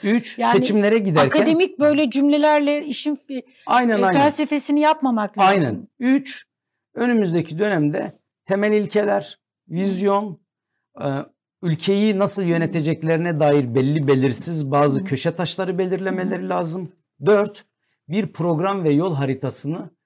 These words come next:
Speaker 1: sadece parlamenter sistemle ilgili olarak değil, ekonomiyle ilgili, ihale kanunu ile ilgili, yargı
Speaker 2: Doğru,
Speaker 1: reformu ile ilgili
Speaker 2: doğru.
Speaker 1: seçimlere giderken seçimler sonrasında ertelenen bir sürü meselenin artık konuşulmaya başlaması lazım. Bütün bu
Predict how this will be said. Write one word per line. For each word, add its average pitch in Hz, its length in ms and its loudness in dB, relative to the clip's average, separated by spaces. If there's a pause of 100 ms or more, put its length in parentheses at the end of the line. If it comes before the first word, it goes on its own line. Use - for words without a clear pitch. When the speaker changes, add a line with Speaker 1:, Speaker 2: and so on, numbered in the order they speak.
(120)
Speaker 1:
sadece 165 400 -4
parlamenter 151 520 0
sistemle 139 520 -4
ilgili 127 280 -4
olarak 120 420 -6
değil, 123 160 -8
ekonomiyle 156 600 -4
ilgili, 156 800 -4
ihale 110 480 -6
kanunu 160 420 -6
ile 160 160 -4
ilgili, 160 720 -8 (180)
yargı 131 380 2
Speaker 2:
Doğru, 180 200 0
Speaker 1:
reformu 165 420 -2
ile 170 160 -2
ilgili 165 320 -4
Speaker 2:
doğru. 202 100 -6 (180)
Speaker 1:
seçimlere 170 580 0
giderken 143 680 -2 (300)
seçimler 175 500 -4
sonrasında 139 600 -4
ertelenen 147 720 0
bir 175 60 -6
sürü 143 260 -2
meselenin 165 520 -2
artık - 380 -8
konuşulmaya 143 640 -2
başlaması 123 520 -6
lazım. 92 340 -8 (500)
Bütün 269 460 0
bu 214 360 2